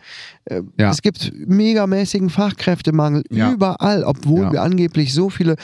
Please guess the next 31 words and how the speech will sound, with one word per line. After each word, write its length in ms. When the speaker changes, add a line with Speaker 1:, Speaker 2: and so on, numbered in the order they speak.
Speaker 1:
Ausländer 560
haben, 160
die 100
uns 220
die 160
Arbeit 420
wegnehmen 480
und 120
so 60
einen 100
Speaker 2:
Mhm. 40
Speaker 1:
Schwachsinn. 560
Speaker 2:
Mhm. 340
Speaker 1:
Hallo, 320
wo 120
sind 260
die 80
denn, 240
bitteschön? 640
Bitte 220
nehmt 280
die 80
Arbeit, 580
die, 180
äh, 260
ähm, 300
noch 180
gemacht 400
werden 240
muss. 300
Speaker 2:
Ja. 220